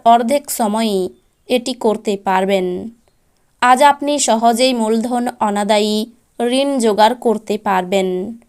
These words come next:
বা নতুন প্রকল্পে কাজ করার জন্য পুঁজির অনুরোধ করতে পারেন। আপনি আপনার অতিরিক্ত সময় শিশুদের সাহচর্য উপভোগ করতে ব্যয় করুন।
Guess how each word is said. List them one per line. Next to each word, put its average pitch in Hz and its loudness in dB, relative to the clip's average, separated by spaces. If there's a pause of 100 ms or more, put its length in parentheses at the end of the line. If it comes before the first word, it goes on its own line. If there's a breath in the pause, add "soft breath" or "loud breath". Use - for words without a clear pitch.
(400)
বা 262 4
নতুন 262 -2
প্রকল্পে 233 2 (120)
কাজ 202 2
করার 202 2
জন্য 262 0 (680)
পুঁজির 262 0 (120)
অনুরোধ 220 0
করতে 185 -4
পারেন। 185 0 (960)
আপনি 240 2
আপনার 294 6
অতিরিক্ত 262 2 (120)
সময় 247 4
শিশুদের 294 2
সাহচর্য 233 2 (200)
উপভোগ 226 2 (120)
করতে 208 4 (460)
ব্যয় 202 4 (100)
করুন। 190 4